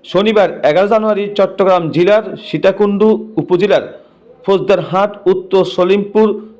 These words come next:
তুলাতলি রোড এলাকায় জাহিদ বিলাতে বীর চট্টলা টিভির প্রধান কার্যালয়ে শুভ উদ্বোধন দোয়া অনুষ্ঠানের মাধ্যমে বীর চট্টলা টিভির অনলাইনের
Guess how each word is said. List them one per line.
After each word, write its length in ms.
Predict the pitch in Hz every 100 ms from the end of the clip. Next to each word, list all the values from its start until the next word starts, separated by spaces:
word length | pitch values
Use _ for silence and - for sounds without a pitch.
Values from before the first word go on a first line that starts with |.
| -
তুলাতলি 460 | 208 208 202 147
রোড 380 | 127 165 175 -
এলাকায় 580 | 160 185 196 156 107 98
জাহিদ 360 | 104 160 180 180 -
বিলাতে 460 | 135 180 208 156 113
বীর 280 | 110 165 165
চট্টলা 280 | 180 175 170
টিভির 560 | 170 170 170 214 - - - -
প্রধান 300 | 170 208 208
কার্যালয়ে 680 | 208 196 180 175 135 104
শুভ 220 | - - 175
উদ্বোধন 540 | 170 165 185 202 202
দোয়া 160 | 170 160
অনুষ্ঠানের 760 | 151 165 - 190 220 220 - - - -
মাধ্যমে 440 | 160 175 214 196
বীর 240 | 131 160 170
চট্টলা 240 | 180 180
টিভির 440 | 165 170 175 214 - -
অনলাইনের 680 | 143 160 180 202 180 107